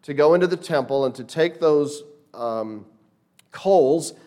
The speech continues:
and to offer that sweet-smelling incense to the Lord.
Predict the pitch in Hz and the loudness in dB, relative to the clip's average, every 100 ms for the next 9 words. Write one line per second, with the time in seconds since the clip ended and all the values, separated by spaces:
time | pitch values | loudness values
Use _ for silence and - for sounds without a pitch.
0 | _ _ 143 147 170 165 170 180 185 165 | _ _ -4 -2 -2 2 2 2 0 -2
1 | 151 143 - 156 156 156 151 143 139 127 | 2 0 -2 -10 -10 -10 -6 -2 -2 -2
2 | 135 143 139 113 107 - 123 120 170 233 | -2 -4 -4 -4 -4 -8 -8 -4 0 2
3 | 113 | 2